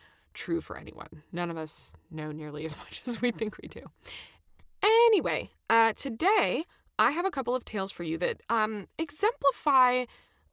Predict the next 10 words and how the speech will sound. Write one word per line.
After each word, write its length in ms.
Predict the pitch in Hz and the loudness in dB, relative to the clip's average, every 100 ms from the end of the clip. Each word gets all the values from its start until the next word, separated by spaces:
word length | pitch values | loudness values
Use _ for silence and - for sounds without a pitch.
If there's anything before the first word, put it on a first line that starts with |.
| - | 0
an 80 | 240 | 2
historical 500 | 240 - 247 240 226 | 4 4 6 4 2
pattern 380 | - 180 180 175 | 2 2 2 0
that 120 | 175 | 0
I 80 | 190 | 0
find 640 | 190 190 175 175 175 175 - | -2 -4 -4 -2 -4 -6 -4
both 420 | 170 170 - - | -4 -4 -10 -14
interesting 600 | - 170 175 - 208 294 302 | -10 -8 -4 -4 -2 -4 -4
and 140 | 285 | -2
infuriating 720 | 294 302 403 339 208 160 160 | -2 0 0 0 -2 -4 -6